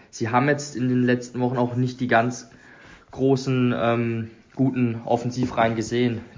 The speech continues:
die Chiefs Abwehr. Ich bin mal gespannt, wie sie es diese Woche machen gegen die Bengals, weil die Bengals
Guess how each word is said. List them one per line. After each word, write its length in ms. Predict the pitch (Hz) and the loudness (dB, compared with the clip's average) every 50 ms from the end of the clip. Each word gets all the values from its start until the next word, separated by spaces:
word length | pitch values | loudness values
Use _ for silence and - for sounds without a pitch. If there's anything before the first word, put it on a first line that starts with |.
| - - | -12 -10
die 160 | 104 101 98 | -10 -8 -8
Chiefs 240 | - - 107 - - | -6 -8 -6 -6 -6
Abwehr. 400 | 107 98 95 107 104 113 120 117 | -6 -2 0 2 4 4 4 4
Ich 180 | 110 107 - - - - _ _ _ _ - | 0 -4 -8 -14 -20 -20 _ _ _ _ -6
bin 120 | - 117 | -4 -2
mal 160 | 120 123 123 120 | 2 2 2 0
gespannt, 420 | 120 - - 127 123 127 127 123 | 0 0 2 4 4 4 4 2
wie 60 | 120 | -2
sie 120 | 113 113 117 | -4 -8 -10
es 80 | - | -6
diese 240 | - 131 123 127 120 | -4 -2 0 2 2
Woche 180 | 120 117 113 110 | 0 0 0 0
machen 280 | 113 117 123 135 131 | 0 0 0 0 -2
gegen 160 | 127 127 123 | 0 0 0
die 60 | 120 104 | -2 -2
Bengals, 540 | - 117 110 117 127 131 143 139 139 - | 0 0 0 0 2 2 0 0 0 0
weil 160 | 120 110 110 110 | -2 0 0 0
die 60 | 104 | -2
Bengals 600 | - 110 110 110 123 123 127 123 - - - | -2 -2 -2 0 0 -2 -2 -4 -6 -12 -18